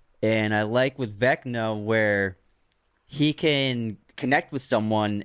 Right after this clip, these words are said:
anywhere. It doesn't matter where you are. If he's, if he's haunting you, if he's, he's, if he, if he has the connection with you,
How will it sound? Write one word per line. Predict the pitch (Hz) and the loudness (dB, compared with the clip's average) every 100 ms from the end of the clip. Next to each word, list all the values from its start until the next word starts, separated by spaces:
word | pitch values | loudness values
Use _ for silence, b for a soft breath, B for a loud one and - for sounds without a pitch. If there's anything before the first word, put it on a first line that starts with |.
| - | -2
anywhere. | 120 123 113 92 87 | 0 0 -2 -2 -2
It | 95 | -4
doesn't | 104 135 | -4 -2
matter | 131 135 113 | 0 0 0
where | 120 | -2
you | 113 101 | 0 0
are. | 92 82 78 _ _ _ _ _ _ _ | 0 -2 -10 _ _ _ _ _ _ _
If | 107 101 | -6 -4
he's, | 113 | -2
if | 117 | -2
he's | 123 117 | -2 -2
haunting | 135 156 151 131 | 0 0 0 -2
you, | 120 | -2
if | |
he's, | 110 104 101 | -4 -10 -10
he's, | 104 123 | -4 -2
if | 110 | 0
he, | 123 120 | -2 0
if | 110 | 0
he | 123 | 0
has | 127 131 | 0 -2
the | |
connection | - 135 147 - | -4 -2 -2 -2
with | 117 110 | -4 -2
you, | 110 | -4